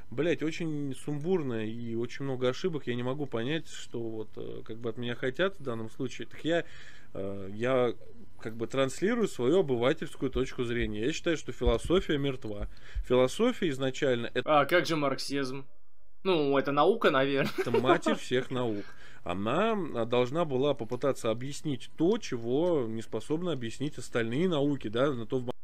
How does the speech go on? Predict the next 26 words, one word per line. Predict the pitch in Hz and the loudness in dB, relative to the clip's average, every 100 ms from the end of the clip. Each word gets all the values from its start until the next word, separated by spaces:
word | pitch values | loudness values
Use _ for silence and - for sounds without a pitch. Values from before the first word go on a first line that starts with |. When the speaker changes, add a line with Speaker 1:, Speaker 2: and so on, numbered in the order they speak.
| - | -8
Speaker 2:
В | - | -4
смысле, | 190 151 160 151 139 | -2 -2 0 0 0
философия | 160 156 202 247 | 0 0 0 0
была, | 160 175 202 | 2 6 6
когда | 185 151 | 6 2
других | 139 139 175 | 2 0 -2
наук | 156 147 147 | 0 0 0
в | - | -4
принципе | 156 143 - - | -4 -4 -6 -8
просто | 110 117 - 113 | -4 -4 -4 -8
не | 101 | -8
было. | 92 - - - - - - - - - - - - - - - - - - - - - - - | -8 -8 -8 -8 -8 -8 -8 -8 -8 -8 -8 -8 -8 -8 -8 -8 -8 -8 -8 -8 -8 -8 -8 -4
Привет, | 156 214 254 233 | 2 4 4 6
Артур | 180 160 180 175 165 156 147 139 | 4 4 4 4 4 2 2 2
Георгиевич, | 135 160 180 175 165 165 - 143 | 2 0 2 2 2 2 -2 -2
дела | 147 165 165 | 2 4 4
отлично, | 147 160 175 - 170 156 | 4 0 -2 -2 -2 -2
вот | 131 165 - | -2 -2 -2
пока | 151 160 160 | -2 0 -2
смотрим | 151 156 185 | -4 -4 -2
видосики. | 190 220 208 - 101 - | 0 0 -2 -4 -6 -4
Speaker 1:
момент, | 120 127 127 | -2 -2 -2
может, | 120 117 | -2 0
даже | 123 120 | -2 -2
не | 123 | -4
существовавшие. | - - 123 117 180 - - | -6 -4 -2 4 4 2 -2